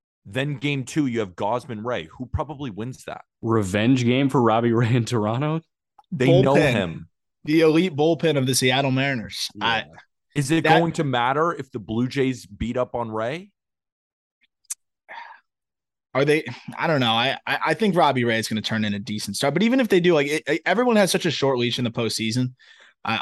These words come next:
Speaker 3: I think, you know, especially with what the Mariners have in a three-game set, I bet they yank Robbie Ray in the second or third if he runs into trouble. Like, they, they have confidence in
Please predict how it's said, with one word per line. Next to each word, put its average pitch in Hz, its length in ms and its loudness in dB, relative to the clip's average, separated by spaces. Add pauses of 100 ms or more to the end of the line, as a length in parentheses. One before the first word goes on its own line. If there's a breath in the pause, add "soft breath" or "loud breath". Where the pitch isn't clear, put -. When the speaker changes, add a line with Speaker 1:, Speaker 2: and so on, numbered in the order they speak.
Speaker 3:
I 135 60 -2
think, 139 280 -4
you 139 140 2
know, 131 80 6 (140)
especially 170 400 2
with 156 180 4
what 131 220 0
the 135 80 0
Mariners 123 420 2
have 123 240 0
in 123 60 2
a 127 60 0
three-game 131 440 0
set, 120 320 -2 (460 soft breath)
I 180 100 4
bet 262 160 4
they 202 120 6
yank 160 260 2
Robbie 139 240 4
Ray 143 160 4
in 131 40 2
the 107 80 0
second 127 300 0
or 98 60 -4
third 113 280 0
if - 100 -10
he 101 40 -10
runs 104 220 -4
into 98 140 -8
trouble. 104 460 -4
Like, 104 160 -8
they, 131 120 2
they 139 120 4
have 185 140 2
confidence 135 480 2
in 120 140 2